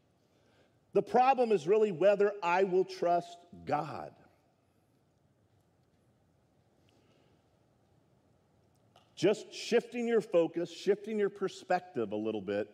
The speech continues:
it doesn't matter the changing circumstances.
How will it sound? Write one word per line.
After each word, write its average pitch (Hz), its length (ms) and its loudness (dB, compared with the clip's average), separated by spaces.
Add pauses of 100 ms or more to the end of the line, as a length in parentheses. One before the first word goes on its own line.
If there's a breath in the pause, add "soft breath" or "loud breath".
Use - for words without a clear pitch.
(760 soft breath)
it 117 60 -12
doesn't 185 300 -4
matter 185 420 -2
the 120 160 -10
changing 180 580 -4
circumstances. 120 1300 -8